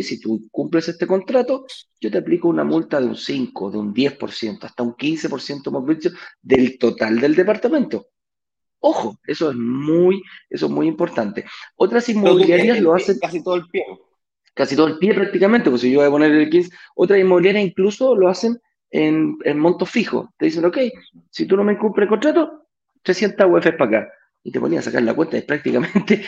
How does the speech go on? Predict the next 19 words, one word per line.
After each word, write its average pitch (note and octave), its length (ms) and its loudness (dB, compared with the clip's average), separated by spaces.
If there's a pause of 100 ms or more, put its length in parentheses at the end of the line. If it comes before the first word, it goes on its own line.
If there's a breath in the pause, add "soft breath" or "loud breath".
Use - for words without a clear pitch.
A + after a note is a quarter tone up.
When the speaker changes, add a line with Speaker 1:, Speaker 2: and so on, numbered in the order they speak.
Speaker 1:
<laughs> - 120 -16
es C3 200 2
gran C#3+ 360 0
parte E3 340 0
del A#2+ 340 0
pie A3+ 220 -2
también, G3 540 -2
¿ya? F3 160 -6
Entonces F#3 340 -4
son A#3+ 160 -2
multas B3+ 400 -2
fuertes D3+ 500 -2 (280 soft breath)
y - 100 -2
el D3+ 100 4
objetivo E3+ 400 2
es F#3+ 80 -2
precisamente F3 680 -2
el F3+ 120 -2
que, D3 600 0